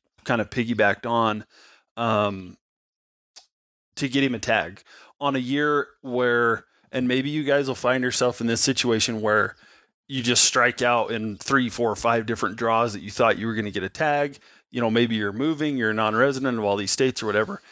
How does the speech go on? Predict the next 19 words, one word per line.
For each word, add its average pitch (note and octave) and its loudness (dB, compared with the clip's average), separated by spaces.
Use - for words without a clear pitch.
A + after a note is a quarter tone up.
And B2+ 0
the A#2 -2
point C3+ -2
and B2+ -4
the A#2 -2
valuable B2 0
thing C3 -2
to A#2+ -2
remember A2 0
is G#2+ 0
there C#3 -2
is B2 -4
always C#3 0
a G#2 -4
way G2+ 0
to G2 -2
get F#2 -6
a F2 -10
tag. - -2